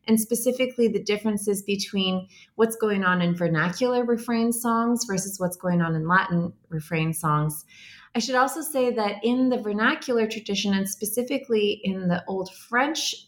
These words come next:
song tradition, there is something that we call a refrain that is actually its own distinct kind of genre. It's these little, uh, sections of text, short sections of text, and sometimes also music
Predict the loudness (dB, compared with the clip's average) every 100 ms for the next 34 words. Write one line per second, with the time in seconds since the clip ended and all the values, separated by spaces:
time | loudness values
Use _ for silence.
0 | _ -18 -8 -2 -2 -2 -4 -2 -2 0
1 | 2 2 2 0 -2 -6 -10 _ _ -8
2 | 0 2 2 0 -4 0 2 2 0 -8
3 | -4 0 2 2 0 0 0 -2 -2 -4
4 | 0 -2 -2 -2 0 2 0 0 -4 -4
5 | -6 -6 -6 -2 -2 -2 -2 0 2 2
6 | 0 -2 -6 -12 -20 -20 -6 -6 -4 -2
7 | -2 0 0 2 2 2 0 0 0 0
8 | -4 -4 -2 0 2 2 0 -4 0 0
9 | 0 0 0 0 -4 -2 0 -2 -2 -6
10 | 2 2 2 -6 -2 -2 0 2 2 0
11 | -4 -2 0 2 0 0 -2